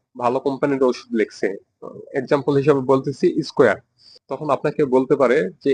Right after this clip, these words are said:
এই ওষুধই অন্য কোম্পানির দিই। সেক্ষেত্রে যদি আপনি বলেন হ্যাঁ দেন, কারণ নরমাল একটি কোম্পানির দেয়, সেক্ষেত্রে প্রফিট বেশি থাকে। তো আপনি যদি পরিবর্তে নিতেই হয় তাহলে ভালো কোম্পানির নিবেন। আর ভালো কোম্পানি নেওয়ার জন্য আপনি এই অ্যাপসটি ব্যবহার করতে পারেন,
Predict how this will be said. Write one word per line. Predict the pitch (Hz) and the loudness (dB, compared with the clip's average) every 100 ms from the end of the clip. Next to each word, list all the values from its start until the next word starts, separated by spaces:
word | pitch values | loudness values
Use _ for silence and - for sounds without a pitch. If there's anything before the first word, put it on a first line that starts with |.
| 127 | 2
এই | 151 147 | 4 6
ওষুধই | 147 143 143 156 | 6 2 -4 -2
অন্য | 135 139 | 0 0
কোম্পানির | 135 117 113 101 95 | 0 -2 0 0 -2
দিই। | 95 | -6
সেক্ষেত্রে | - 143 151 - 147 147 | -4 -2 -2 -2 -4 -2
যদি | 147 139 | 0 0
আপনি | 131 135 | 0 -2
বলেন | 131 120 | -2 -2
হ্যাঁ | 113 110 101 | -2 -2 0
দেন, | 104 95 87 _ _ _ _ _ | 0 -2 -6 _ _ _ _ _
কারণ | 120 123 | -6 -4
নরমাল | 120 120 123 123 | 0 2 2 0
একটি | 113 120 | -2 -4
কোম্পানির | 117 110 120 120 | -4 0 0 0
দেয়, | 135 175 | 0 0
সেক্ষেত্রে | - 120 - - | -2 -6 -8 -4
প্রফিট | 120 113 127 | -2 0 -2
বেশি | 123 123 - | 0 -2 -2
থাকে। | - 147 95 - _ _ - | -14 -12 -12 -12 _ _ -10
তো | |
আপনি | 131 156 | -8 -6
যদি | 147 151 147 | -4 -4 0
পরিবর্তে | 147 139 143 156 151 - - 139 | 0 2 0 -2 -4 -8 -14 -6
নিতেই | 147 180 160 | 0 4 4
হয় | 117 95 | 4 0
তাহলে | 131 135 | 0 -2
ভালো | 131 127 135 | -2 0 0
কোম্পানির | 139 127 127 123 | -2 -2 0 0
নিবেন। | 120 143 220 - _ _ - | 2 2 0 -2 _ _ -10
আর | 120 | -10
ভালো | 117 131 | -4 -2
কোম্পানি | 151 151 151 147 | -2 -2 0 0
নেওয়ার | 139 143 | 2 2
জন্য | 139 156 180 | 0 0 0
আপনি | - - 135 | 0 -2 0
এই | 135 | 2
অ্যাপসটি | 127 - - 170 | 2 0 -6 -2
ব্যবহার | 135 123 113 | 0 0 0
করতে | 113 101 | -2 -2
পারেন, | 104 98 | 0 0